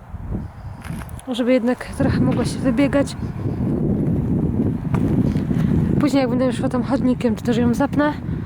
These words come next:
ale na razie może sobie spokojnie iść spuszczona tą chodnikiem,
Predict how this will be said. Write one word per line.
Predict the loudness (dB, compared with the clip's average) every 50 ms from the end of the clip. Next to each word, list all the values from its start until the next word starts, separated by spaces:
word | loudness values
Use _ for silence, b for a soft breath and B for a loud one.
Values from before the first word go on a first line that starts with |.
| B B B B
ale | 0 2
na | 2 2 2
razie | 2 2 2 0
może | 0 0 -2
sobie | -4 -4 -6
spokojnie | -4 -4 -4 -2 0 2 2 2 0
iść | 0 -2 -4
spuszczona | -4 -2 -2 -2 -2 0 0 0 0 0 0
tą | 0 0 0 0 0 -2 -2 -2 0
chodnikiem, | 0 0 0 0 0 0 0 0 0